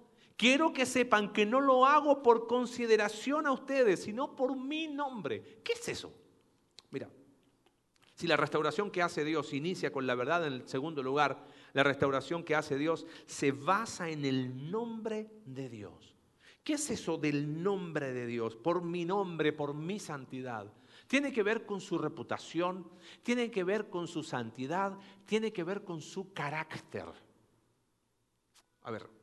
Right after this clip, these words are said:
voy a tratar de explicarlo un poquito así. Hay veces en que nosotros pensamos que nuestro arrepentimiento es lo que hace que Dios nos restaure.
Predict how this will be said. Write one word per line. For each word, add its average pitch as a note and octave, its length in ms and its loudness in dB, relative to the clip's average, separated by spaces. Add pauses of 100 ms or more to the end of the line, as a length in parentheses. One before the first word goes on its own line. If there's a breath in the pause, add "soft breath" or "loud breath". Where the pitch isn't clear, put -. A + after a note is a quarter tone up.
(580)
voy E3 120 -6
a - 20 -4
tratar D3+ 180 0
de D#3+ 60 -8
explicarlo D3+ 480 -4
un C#3+ 120 -8
poquito C#3 320 -6
así. F#2 240 -14 (880 soft breath)
Hay E4 140 -4 (640)
veces D#3+ 480 0
en C#3 100 -4
que D#3+ 100 -6
nosotros G#3 320 -6
pensamos D#3 800 -2 (600 soft breath)
que D#3+ 420 -4 (1120)
nuestro G3 460 -2
arrepentimiento D#3 960 -2
es E3+ 120 -6
lo D#3 160 -2
que D3+ 140 -4
hace F3 300 -6
que C3+ 120 -6
Dios D#3 240 -6
nos C#3+ 160 -10
restaure. F2 560 -10